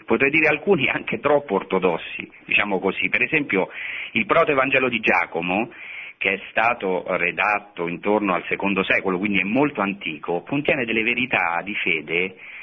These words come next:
chiarissime, per esempio sulla verginità di Maria al momento del parto, e insiste, diciamo per così dire, perfino troppo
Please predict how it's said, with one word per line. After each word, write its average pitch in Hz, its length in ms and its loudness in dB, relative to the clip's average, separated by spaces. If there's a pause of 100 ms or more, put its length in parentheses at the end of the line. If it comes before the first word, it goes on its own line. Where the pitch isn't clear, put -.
(320)
chiarissime, 120 580 0
per 101 140 0
esempio 123 300 -2
sulla 101 260 0
verginità 113 640 0
di 120 100 -2
Maria 110 320 0
al 104 80 -2
momento 104 380 -4
del 95 200 0
parto, 98 640 -2
e 160 220 0 (460)
insiste, 165 1160 0
diciamo 92 540 -4
per - 180 -4
così 104 300 2
dire, 104 300 2
perfino 131 420 0
troppo 113 840 2